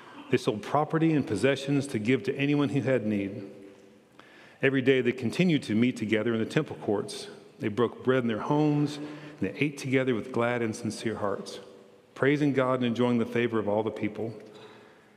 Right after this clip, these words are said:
And the Lord added to their number daily those who were being saved.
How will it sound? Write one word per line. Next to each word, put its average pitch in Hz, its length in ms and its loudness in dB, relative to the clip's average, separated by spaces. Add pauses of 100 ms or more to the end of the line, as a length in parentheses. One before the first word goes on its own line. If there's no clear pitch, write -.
(280)
And 107 100 -2
the 110 60 2
Lord 131 300 4
added 127 300 0
to - 100 -8
their 117 120 2
number 113 280 0
daily 107 500 -2 (180)
those 117 280 2
who 113 100 -2
were 110 60 0
being 104 280 0
saved. 104 520 -6